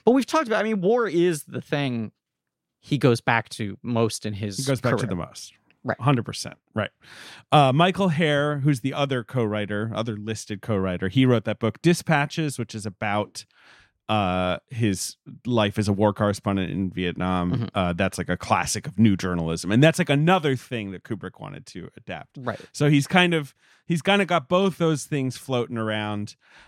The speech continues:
Speaker 2: And when they, um, find The Short Timers, they're like, "Well, there's a story here.
Speaker 1: Right.
Speaker 2: So why don't we make this the movie?
Speaker 1: Right.
Speaker 2: And you can work on it with me."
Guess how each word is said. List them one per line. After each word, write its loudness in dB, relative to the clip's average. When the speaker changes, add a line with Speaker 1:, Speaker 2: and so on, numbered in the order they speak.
Speaker 2:
And 4
when 2
they, 2
um, 0
find 4
The -2
Short -2
Timers, -2
they're 4
like, 2
"Well, 4
there's 4
a -4
story 4
here. -8
Speaker 1:
Right. -8
Speaker 2:
So -2
why 0
don't -4
we -2
make 0
this -4
the -6
movie? -2
Speaker 1:
Right. 0
Speaker 2:
And 2
you 6
can 0
work 6
on -2
it -8
with -6
me." -8